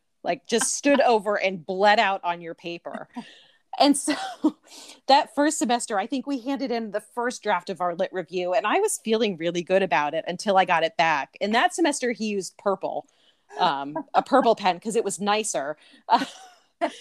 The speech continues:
but I just remember looking at it going, "Oh my God, what have I done? I don't belong here." But just, I mean, every page was covered in ink, and I was like,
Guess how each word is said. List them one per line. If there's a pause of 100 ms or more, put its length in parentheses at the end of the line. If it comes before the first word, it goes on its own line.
(220)
but
I
just
remember
looking
at
it
going, (180)
"Oh
my
God,
what
have
I
done?
I
don't
belong
here."
But
just,
I
mean, (180)
every
page
was
covered
in
ink,
and
I
was
like,